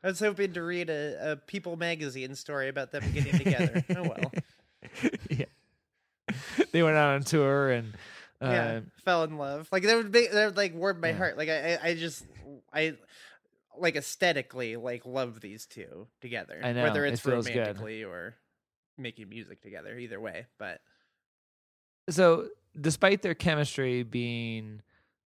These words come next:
Speaker 2: platonic and, uh, them having this kind of artistry, uh, connection, the other thing I wanted to talk about was, um,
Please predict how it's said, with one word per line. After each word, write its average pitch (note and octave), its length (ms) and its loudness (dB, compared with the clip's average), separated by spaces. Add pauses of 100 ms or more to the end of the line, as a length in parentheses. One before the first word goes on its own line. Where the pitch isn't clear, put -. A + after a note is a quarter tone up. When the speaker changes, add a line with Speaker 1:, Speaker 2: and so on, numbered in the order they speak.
(960)
Speaker 2:
platonic A#2+ 840 -2 (380)
and, A2+ 600 -8 (100)
uh, A2+ 360 -6 (100)
them C3 500 -4
having A#2+ 420 -4
this A2+ 160 -8
kind G#2+ 300 -8
of G2 260 -8 (500)
artistry, A2+ 1080 -6 (100)
uh, G#2 340 -10
connection, A2 880 -8
the C3 140 2
other D3+ 160 2
thing D3 220 -2
I B2 60 2
wanted A2+ 280 -2
to A2 80 -6
talk G#2+ 300 -6
about F#2+ 440 -10 (360)
was, A#2+ 640 0 (120)
um, A2 540 -6